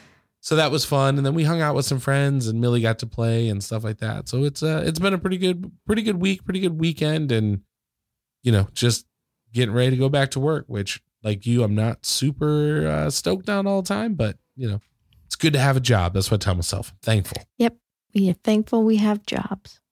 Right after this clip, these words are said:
Speaker 1: Yes. So if you're listening to this podcast, please share it with your friends so that we don't have to
Speaker 2: <laughs>
Speaker 1: go back to work.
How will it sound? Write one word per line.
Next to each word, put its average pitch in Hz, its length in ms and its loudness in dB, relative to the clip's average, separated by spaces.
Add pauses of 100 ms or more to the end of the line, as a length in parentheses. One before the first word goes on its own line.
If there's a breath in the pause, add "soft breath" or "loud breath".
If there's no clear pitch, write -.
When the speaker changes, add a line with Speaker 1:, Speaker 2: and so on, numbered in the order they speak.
Speaker 1:
Yes. - 420 -2
So 123 320 2
if 117 240 0
you're 147 100 2
listening 160 240 2
to 151 40 2
this 131 100 0
podcast, 117 580 -2
please 147 280 -2
share 151 200 0
it 123 40 0
with 107 160 -6
your 101 80 -8
friends 107 400 -2
so 117 140 0
that 104 200 -6
we 120 140 -2
don't 123 320 0
have 120 360 -2
to 113 260 -2
Speaker 2:
<laughs> 110 60 -6
Speaker 1:
go 123 200 0
back 127 340 0
to 101 100 -12
work. - 420 -6